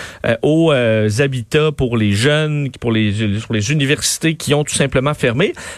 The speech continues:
Mais évidemment, ensuite, il y a, euh, les pertes d'emploi qui sont nombreuses et tout simplement des gens qui ont bougé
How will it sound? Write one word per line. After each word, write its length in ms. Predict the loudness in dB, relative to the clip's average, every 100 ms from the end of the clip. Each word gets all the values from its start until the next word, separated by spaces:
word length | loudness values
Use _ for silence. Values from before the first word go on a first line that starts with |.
| 0
Mais 120 | 2
évidemment, 440 | 2 2 2 2 0
ensuite, 440 | 0 -2 -2 0
il 60 | 2
y 40 |
a, 260 | 2 2 -2 0
euh, 260 | 2 2
les 160 | 0 0
pertes 200 | 0 0
d'emploi 440 | 0 0 0 0
qui 80 | 0
sont 160 | -2 0
nombreuses 540 | 0 0 0 -2 -6 -12 -8 -2
et 100 | -2
tout 100 | 0
simplement 400 | 0 2 0 2
des 140 | 0
gens 160 | 0 0
qui 100 | 0
ont 100 | 0
bougé 520 | 2 2 2 0 -2